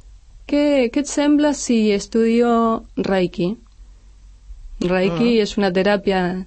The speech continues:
Speaker 1: energètica que és, és molt bona, però no tenia moltes, eh, coneixement aquí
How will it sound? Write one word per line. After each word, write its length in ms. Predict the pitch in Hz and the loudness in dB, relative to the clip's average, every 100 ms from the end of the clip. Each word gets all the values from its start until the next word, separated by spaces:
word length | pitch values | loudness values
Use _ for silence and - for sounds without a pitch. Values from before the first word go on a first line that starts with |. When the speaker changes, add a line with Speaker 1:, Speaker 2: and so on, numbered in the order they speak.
| - | -6
Speaker 1:
energètica 920 | 180 185 180 254 254 269 262 277 277 302 - - - - - - - - - - | -2 0 0 0 0 0 -2 0 0 -4 -14 -18 -18 -20 -20 -20 -20 -20 -20 -2
que 140 | 196 185 180 | 2 2 2
és, 220 | 185 - - - - - | 0 -6 -16 -20 -14 -6
és 180 | 180 | -4
molt 220 | - 202 214 | 0 2 4
bona, 520 | 247 240 247 277 320 - | 4 4 2 2 -2 -2
però 340 | 196 190 196 | 0 2 0
no 680 | 202 185 190 196 202 233 262 | 0 -2 0 2 2 2 2
tenia 640 | 262 277 262 262 269 269 247 | 2 2 4 4 2 2 2
moltes, 1040 | 220 240 226 220 208 175 175 - - - - | 2 2 2 2 2 0 -2 -8 -16 -20 -10
eh, 300 | 196 180 - - - - - - | -6 -4 -6 -10 -16 -20 -20 -6
coneixement 580 | 196 190 - 190 214 202 | -2 -2 -2 0 0 0
aquí 540 | 180 202 233 269 330 | -4 0 2 4 2